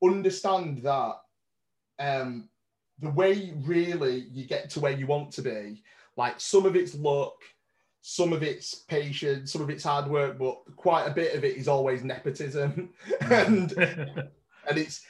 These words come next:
Speaker 1: and it's knowing, knowing the right person who can help you along that way. And what, one thing that I always did was I always spoke to, you know, always put myself forward to speak to managers and senior managers and things.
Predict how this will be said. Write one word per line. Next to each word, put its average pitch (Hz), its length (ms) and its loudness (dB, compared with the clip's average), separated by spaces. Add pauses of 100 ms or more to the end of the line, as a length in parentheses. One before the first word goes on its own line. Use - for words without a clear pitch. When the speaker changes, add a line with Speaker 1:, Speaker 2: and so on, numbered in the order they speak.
(140)
Speaker 1:
and 151 120 0
it's 151 160 -6
knowing, 175 460 6
knowing 170 320 4
the 160 100 -2
right 156 240 2
person 165 420 2
who 139 100 0
can 135 140 -2
help 139 260 -2
you 143 100 -4
along 135 280 -2
that 117 220 -4
way. 165 300 -2 (520)
And 147 520 2 (380)
what, 160 400 2
one 190 280 4
thing 180 160 -2
that 160 140 0
I 175 200 6
always 165 360 0
did 131 220 -6
was 123 360 -2 (220)
I 131 140 2
always 190 480 8
spoke 175 320 -6
to, 147 220 -2
you 139 60 -4
know, 135 180 0 (220)
always 190 320 6
put 180 160 -4
myself 165 360 0
forward 156 360 2
to 151 100 -10
speak 147 320 -12
to 139 160 -2
managers 143 800 2
and 131 160 -6
senior 143 300 -6
managers 135 420 -4
and 135 120 -8
things. 135 500 -4